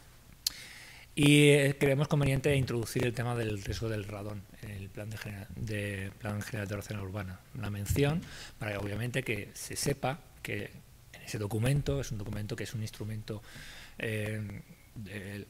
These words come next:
urbanismo del municipio, se da en cuenta, eh, esa, ese riesgo, ¿no? No, no solamente está la, las inundaciones, no so-, no solo está los incendios forestales,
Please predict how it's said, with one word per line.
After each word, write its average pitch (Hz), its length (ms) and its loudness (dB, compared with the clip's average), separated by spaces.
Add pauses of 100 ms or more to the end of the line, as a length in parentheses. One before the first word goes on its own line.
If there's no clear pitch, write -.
(140)
urbanismo 123 580 -2 (120)
del 113 320 -4
municipio, 151 600 2 (160)
se - 180 -4
da 117 120 0
en 120 80 -2
cuenta, 127 400 0
eh, 107 400 -4 (300)
esa, 92 600 -6 (200)
ese - 340 -4
riesgo, 98 480 -8
¿no? 120 280 -8
No, 107 340 -8 (120)
no 117 120 -8
solamente 120 340 -6
está 120 260 -4
la, 123 160 -2 (200)
las 117 200 -2
inundaciones, 143 680 2
no 127 80 -2
so-, - 380 -8
no 123 100 -4
solo 127 180 -4
está 123 300 -2 (380)
los 120 120 -6
incendios 123 260 -2
forestales, 156 800 2